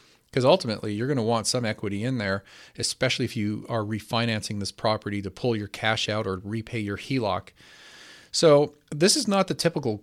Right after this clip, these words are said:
question that I see because most people we work with are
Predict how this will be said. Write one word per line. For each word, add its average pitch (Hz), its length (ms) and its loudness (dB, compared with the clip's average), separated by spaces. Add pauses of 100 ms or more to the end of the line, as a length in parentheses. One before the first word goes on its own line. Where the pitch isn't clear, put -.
question 127 600 0
that 113 160 2
I 107 120 -4
see 127 380 0
because 107 360 -4
most 131 440 2
people 107 240 -2
we 120 140 4
work 104 300 0
with 98 360 -2
are 101 500 -2